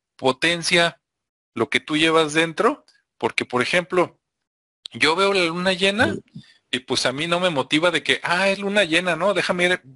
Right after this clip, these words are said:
Speaker 1: ahorita voy a ver a, a quién mato." Pues no, "Déjame ir a ver a quién le pego."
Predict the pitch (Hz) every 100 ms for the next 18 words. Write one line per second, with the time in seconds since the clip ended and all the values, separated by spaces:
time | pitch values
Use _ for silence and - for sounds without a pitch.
0 | - 143 160 190 190 185 180 185 - -
1 | - 156 156 147 - 117 - _ _ -
2 | 104 120 131 - _ _ _ _ - 190
3 | 180 156 170 175 175 170 - 170 170 -
4 | 151 147 113